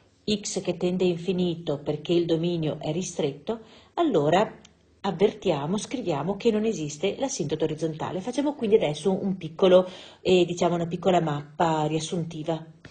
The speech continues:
Riassumiamo la situazione descritta prima dicendo che l'asintoto orizzontale ha due possibilità, esiste oppure non esiste. Nel primo caso l'asintoto orizzontale esiste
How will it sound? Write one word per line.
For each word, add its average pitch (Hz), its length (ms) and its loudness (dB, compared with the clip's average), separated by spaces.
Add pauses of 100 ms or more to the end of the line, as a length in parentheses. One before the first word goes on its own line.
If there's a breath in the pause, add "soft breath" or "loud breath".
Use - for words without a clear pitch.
(260 loud breath)
Riassumiamo 240 720 2
la 196 80 4
situazione 196 800 0
descritta 170 420 -2
prima 247 400 0
dicendo 170 600 -6 (400 loud breath)
che 233 100 4
l'asintoto 240 520 2
orizzontale 202 840 0
ha 220 120 0
due 214 140 4
possibilità, 185 800 -2 (240)
esiste 302 880 0
oppure 202 380 2
non 202 160 2
esiste. 170 600 -6 (440 loud breath)
Nel 294 180 2
primo 381 300 4
caso 160 460 -2
l'asintoto 156 880 -2
orizzontale 165 540 -2
esiste 170 560 -4